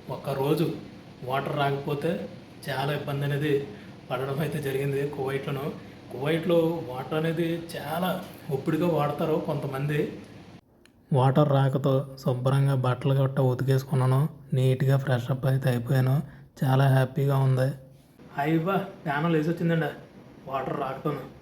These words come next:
శుభ్రంగా ఫ్రెష్ అప్ అయితే అయిపోయాను. ఇప్పుడు వంట అయితే వండుకుంటున్నాను, వంట స్టార్ట్ చేశాను. నిన్న మొన్న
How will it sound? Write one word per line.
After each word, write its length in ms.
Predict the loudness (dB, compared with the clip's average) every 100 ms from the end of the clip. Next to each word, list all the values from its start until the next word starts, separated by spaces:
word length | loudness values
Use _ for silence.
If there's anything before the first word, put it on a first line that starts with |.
| -20 -14
శుభ్రంగా 440 | -12 -8 -6 -4 -6
ఫ్రెష్ 300 | -6 -6 -6
అప్ 120 | -4
అయితే 180 | -4 -4
అయిపోయాను. 400 | -4 -4 -4 -4 -8 -12 -18 -20 -20 -14 -12
ఇప్పుడు 200 | -8 -6
వంట 380 | -6 -6 -4
అయితే 180 | -4 -2
వండుకుంటున్నాను, 580 | -4 -2 -4 -4 -4 -6 -6 -12 -18 -20 -20 -20 -20 -20 -20 -16 -12
వంట 160 | -8
స్టార్ట్ 360 | -8 -8 -6 -6
చేశాను. 300 | -4 -4 -4 -6 -10 -18 -20 -20 -20 -20 -20 -20 -20 -18 -18 -12
నిన్న 200 | -6 -4
మొన్న 440 | -4 -2 -2 -4